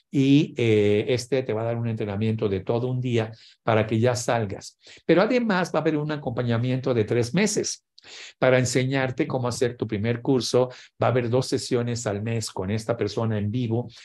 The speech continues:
con este gran gurú, y vas a decirle, "A ver, yo, mi primer curso me salió medio chueco, nomás tuve diez personas o cinco".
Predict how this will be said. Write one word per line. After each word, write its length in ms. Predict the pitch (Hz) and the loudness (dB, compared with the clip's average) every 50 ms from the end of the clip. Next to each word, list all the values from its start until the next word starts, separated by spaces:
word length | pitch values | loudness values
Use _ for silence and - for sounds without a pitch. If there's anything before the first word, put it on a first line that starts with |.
| - - _ _ | -20 -20 _ _
con 180 | - 101 87 101 | -6 -4 -2 -2
este 260 | 113 110 - - 113 | -2 -2 -2 -2 -2
gran 400 | 101 104 110 110 113 117 117 117 | 0 0 0 0 0 0 -2 -2
gurú, 400 | 110 117 123 123 127 127 127 127 127 - - - - _ | 0 0 2 2 4 2 2 0 -2 -8 -20 -20 -20 _
y 360 | _ 151 143 147 151 160 - - | _ 4 4 4 4 4 0 0
vas 200 | 127 120 120 - | -2 -2 -2 -2
a 40 | 127 | -4
decirle, 380 | 120 113 113 - 127 123 131 123 | -6 -6 -4 -4 -2 0 0 2
"A 60 | 123 | 2
ver, 220 | 131 139 147 147 131 | 4 4 4 4 4
yo, 360 | 143 147 147 151 151 160 160 - 123 | 4 4 4 2 0 -4 -6 -6 -4
mi 120 | 120 123 | -2 -2
primer 320 | 113 127 131 131 139 139 139 | -2 -2 -2 -2 -2 -2 -2
curso 240 | 143 147 127 147 135 | -2 -2 0 0 -2
me 80 | 127 | -2
salió 400 | 110 120 113 120 131 131 135 135 127 | -2 -2 0 0 0 0 0 -2 -2
medio 220 | 127 120 117 113 | -2 -2 -2 -2
chueco, 380 | 113 - 147 143 143 143 147 143 | 0 0 -2 -2 -2 -4 -6 -6
nomás 260 | 120 110 123 123 - | -4 -4 -6 -6 -6
tuve 220 | - 131 131 123 | -4 -2 -2 -2
diez 240 | 123 123 127 123 123 | -2 -2 -2 -2 -2
personas 580 | - 127 123 - 139 135 135 131 131 127 123 117 | -4 -8 -6 -4 -4 -4 -4 -4 -6 -6 -6 -6
o 60 | 98 | -6
cinco". 420 | - - 135 131 131 - 143 131 | -4 -4 -4 -4 -4 -4 -6 -6